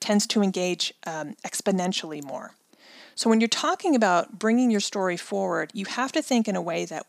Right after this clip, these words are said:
you just are competing with, um, you're competing with folks who just do not have a, a great attention span. So if you're trying to get a new customer or even rally, uh, the attention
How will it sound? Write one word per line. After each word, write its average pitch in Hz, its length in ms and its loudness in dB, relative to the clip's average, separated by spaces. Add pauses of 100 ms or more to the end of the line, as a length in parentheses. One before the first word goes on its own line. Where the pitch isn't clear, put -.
you 185 220 -12
just - 320 -2
are 220 40 -6
competing 202 720 0
with, 180 300 -6 (520)
um, 165 360 -6 (1040)
you're 220 100 0
competing 285 380 4
with 240 120 2
folks 208 320 2
who 196 120 -4
just - 260 -4
do 220 100 2
not 196 220 2
have 180 340 -6 (160)
a, 180 200 -6
a 180 120 -6
great 165 240 -10
attention 156 460 -10
span. - 300 -10
So - 100 -4
if 202 100 -10
you're 226 100 -4
trying 220 360 -2
to 294 80 -6
get 247 140 0
a 233 40 4
new 208 120 4
customer 302 680 -4
or 220 140 -4
even 220 280 -2
rally, 180 580 0 (460)
uh, 190 120 0
the 180 100 2
attention 202 520 0